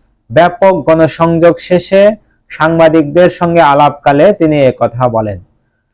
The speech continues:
মোশাররফ হোসেন বলেন, "আমার জন্য সবাই দোয়া করবেন যেন মুন্সিগঞ্জ তিন আসনে মনোনয়ন পাই। নির্বাচিত হলে এলাকার যেখানে যেটুকু প্রয়োজন, রাস্তাঘাট সহ সব ধরনের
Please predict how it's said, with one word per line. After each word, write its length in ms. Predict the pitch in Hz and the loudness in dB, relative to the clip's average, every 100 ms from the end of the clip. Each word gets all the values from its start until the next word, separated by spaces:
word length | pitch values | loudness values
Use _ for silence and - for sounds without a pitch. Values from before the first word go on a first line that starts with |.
| _ _ - | _ _ -4
মোশাররফ 420 | 185 220 220 220 | 0 2 2 0
হোসেন 360 | 226 233 214 180 | 0 0 2 2
বলেন, 460 | 165 175 190 202 202 _ _ _ | 2 2 0 -4 -10 _ _ _
"আমার 400 | 147 175 185 180 | -2 2 2 2
জন্য 260 | 190 180 | 0 2
সবাই 380 | 175 165 156 160 | 0 0 2 2
দোয়া 260 | 147 147 139 | 2 2 2
করবেন 500 | - 127 113 113 104 - _ _ _ - | 2 0 0 -4 -6 -18 _ _ _ -6
যেন 320 | 147 170 175 | -2 0 2
মুন্সিগঞ্জ 880 | 143 180 165 185 - 226 226 220 - | 0 0 0 0 0 0 2 0 0
তিন 200 | 202 190 | 0 2
আসনে 540 | 180 180 185 185 196 208 - - _ 151 | 0 0 0 2 2 -2 -10 -20 _ -2
মনোনয়ন 520 | 170 160 156 143 123 - | 0 2 2 2 -2 0
পাই। 300 | 151 113 - - - - - - _ | 0 -2 -6 -14 -16 -20 -20 -20 _
নির্বাচিত 600 | 160 202 202 208 208 220 220 | -2 0 2 0 0 0 0
হলে 560 | 196 202 202 208 214 208 _ _ - | 2 2 4 4 2 -4 _ _ -2
এলাকার 540 | 156 175 170 180 175 | 0 2 2 2 2
যেখানে 500 | 147 170 175 196 202 | 0 0 0 0 2
যেটুকু 460 | 170 175 185 175 180 | 2 2 2 0 -2
প্রয়োজন, 600 | - 214 214 165 139 110 - _ _ _ - | 0 2 4 2 0 -2 -12 _ _ _ -2
রাস্তাঘাট 800 | 165 170 - 190 151 160 175 175 | -2 -2 -2 0 0 0 -2 -4
সহ 500 | - 180 185 196 190 | -2 2 2 0 -2
সব 340 | - 202 208 202 | -4 0 0 2
ধরনের 500 | 196 190 190 190 | 2 2 0 -2